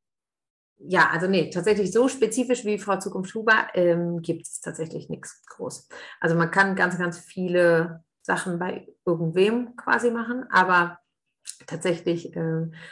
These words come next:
wirklich viele Fortbildungen kann man da nicht machen. Man kann sich halt echt viel anlesen. Ähm, ich finde, es gibt echt ganz gute Bücher dazu, was man sich einfach auch so, wenn man sich für das Thema interessiert, wo man sich viel einlesen kann. Ich finde, das ist eine gute Sache.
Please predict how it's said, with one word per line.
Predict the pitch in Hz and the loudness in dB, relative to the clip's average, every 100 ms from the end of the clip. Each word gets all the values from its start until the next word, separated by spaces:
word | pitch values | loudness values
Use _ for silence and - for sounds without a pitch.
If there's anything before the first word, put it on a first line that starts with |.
| - - | -20 0
wirklich | 190 190 180 | 0 2 -6
viele | - 233 240 226 | -4 0 2 2
Fortbildungen | - 214 196 196 196 190 | 2 0 2 0 2 0
kann | 190 | 0
man | 185 170 | 0 2
da | |
nicht | 170 208 214 | 0 -2 -2
machen. | 208 196 | 0 0
Man | 180 | -2
kann | 190 185 | -2 -2
sich | 170 | -2
halt | 175 175 190 | -4 -4 -6
echt | 185 | -8
viel | - 180 | -6 -2
anlesen. | 175 190 208 226 233 226 240 233 - - - _ - | 0 0 0 2 0 0 -6 -8 -16 -20 -20 _ -2
Ähm, | 190 185 185 190 | 0 0 -2 -6
ich | - | -8
finde, | - 185 | -6 -6
es | 185 - | -6 -8
gibt | 190 - - _ _ - | -14 -14 -20 _ _ -4
echt | 190 - - | -4 -2 -2
ganz | 190 - | -2 -2
gute | 220 214 208 | -6 -6 -4
Bücher | 190 240 247 254 | -4 -4 -2 -2
dazu, | 226 220 - 240 226 226 - | 0 0 -2 -6 -4 -4 -6
was | 190 202 202 | -6 -4 -6
man | 202 196 | -6 -6
sich | 208 - | -8 -10
einfach | 185 196 196 | -10 -10 -6
auch | 202 190 | -6 -6
so, | - 190 196 196 | -4 0 0 -2
wenn | 202 190 | 0 0
man | 190 | 0
sich | 190 - | -4 -8
für | |
das | 196 190 | -8 -6
Thema | 202 190 196 | -2 -2 -2
interessiert, | 190 190 - 190 185 | -6 -10 -6 -6 -4
wo | |
man | 190 185 | -2 -2
sich | 190 - | -4 -8
viel | 202 208 | -6 -4
einlesen | 185 180 185 180 185 | -4 -2 -2 -2 -4
kann. | 180 185 | -4 -6
Ich | 175 | -6
finde, | - 190 | -8 -8
das | 185 | -8
ist | 196 185 | -8 -8
eine | 175 | -6
gute | 185 185 185 | -6 -6 -8
Sache. | 180 175 180 | -6 -4 -6